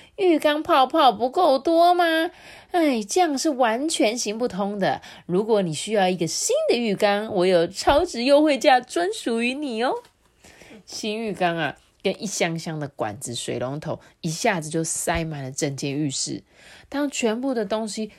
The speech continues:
终于安装好的时候呢，尖嘴鸟就很高兴地说：“你很有品味呢。”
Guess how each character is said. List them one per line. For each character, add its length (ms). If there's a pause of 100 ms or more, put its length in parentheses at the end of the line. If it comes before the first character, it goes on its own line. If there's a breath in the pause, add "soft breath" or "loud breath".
(100 soft breath)
终 340
于 220
安 200
装 160
好 160
的 120
时 180
候 160
呢， 240 (300 soft breath)
尖 320
嘴 280
鸟 380
就 140
很 140
高 200
兴 160
地 80
说 240 (280 loud breath)
：“你 600 (180)
很 300
有 220
品 480
味 400
呢。” 320